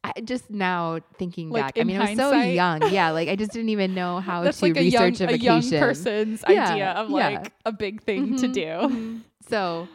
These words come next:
Speaker 1: it was, it was fun, but it, it was funny too because we were, I think it was, like, a nine-hour drive total.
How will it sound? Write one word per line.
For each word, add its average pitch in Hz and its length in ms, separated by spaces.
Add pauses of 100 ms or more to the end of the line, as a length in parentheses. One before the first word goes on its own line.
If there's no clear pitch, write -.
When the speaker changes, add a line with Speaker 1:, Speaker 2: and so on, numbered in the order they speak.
(180)
Speaker 1:
it 202 80
was, 202 300
it 202 120
was 190 200
fun, 190 260
but 170 120
it, - 120 (300)
it 190 60
was 180 120
funny 185 220
too 180 180
because 160 280
we 156 140
were, 151 320 (220)
I 165 40
think 190 180
it - 20
was, 160 140
like, 160 160
a 147 40
nine-hour 147 520
drive 143 340
total. 139 440